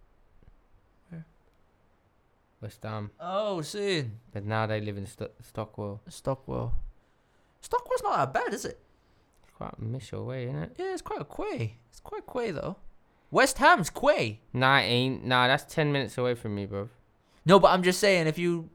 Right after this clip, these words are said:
Speaker 1: were
Speaker 2: Well, not
Speaker 1: l-,
Speaker 2: near.
Speaker 1: working in Central or something
Speaker 2: Well,
Speaker 1: or
Speaker 2: no,
Speaker 1: whatever.
Speaker 2: West Ham, yeah. You get on the line. If you're working in Central, you go fucking Fenchurch, and then you got Limehouse, and you got West Ham. It's ten minutes away.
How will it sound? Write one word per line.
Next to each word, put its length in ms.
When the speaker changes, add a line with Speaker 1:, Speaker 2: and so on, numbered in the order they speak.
Speaker 1:
were 160
Speaker 2:
Well, 80
not 200
Speaker 1:
l-, 60
Speaker 2:
near. 100
Speaker 1:
working 340
in 120
Central 400
or 140
something 440
Speaker 2:
Well, 120
Speaker 1:
or 60
Speaker 2:
no, 80
Speaker 1:
whatever. 120
Speaker 2:
West 180
Ham, 280
yeah. 80
You 120
get 120
on 140
the 140
line. 240
If 140
you're 120
working 200
in 80
Central, 320
you 80
go 240
fucking 560
Fenchurch, 760
and 140
then 200
you 100
got 140
Limehouse, 480
and 100
you 60
got 120
West 200
Ham. 220
It's 100
ten 220
minutes 220
away. 240